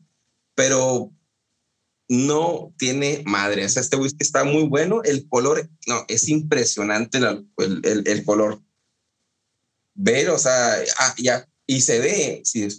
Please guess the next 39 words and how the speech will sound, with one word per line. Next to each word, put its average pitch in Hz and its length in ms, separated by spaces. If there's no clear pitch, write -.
a 104 140
lo 101 60
mejor 98 280
no 135 100
están 135 240
viendo 123 220
ahorita 127 300
porque 95 420
estoy - 600
en 107 320
Spotify 143 720
y 110 80
estoy 104 420
en 127 80
un 131 160
podcast, 127 560
pero 113 180
mis 113 160
compañeros, 131 440
se 123 160
ve, 127 320
como 131 240
no 147 100
es 175 140
filtrado 190 380
en 185 160
frío, 185 260
se 135 140
fijan 156 200
en 170 100
el - 80
color 139 360
turbio 170 440
que 160 140
tiene, 160 420
que 147 100
no 127 140
se 143 200
ve 143 380